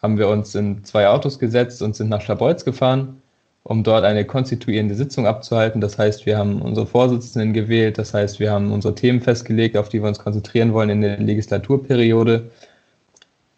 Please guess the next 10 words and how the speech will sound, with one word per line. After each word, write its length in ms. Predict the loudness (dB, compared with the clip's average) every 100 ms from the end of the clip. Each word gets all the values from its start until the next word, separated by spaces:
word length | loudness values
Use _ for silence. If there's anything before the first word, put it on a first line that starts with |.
| 2
Ja, 140 | 2
und 100 | 2
uns 180 | -2 -2
so 60 | 0
ein 60 |
bisschen, 440 | -2 0 0 0 -2
äh, 180 | -6 -8
ein 140 | -4
Konzept 440 | -2 -2 0 -2 -2
geschrieben, 600 | -6 -2 0 2 0 -4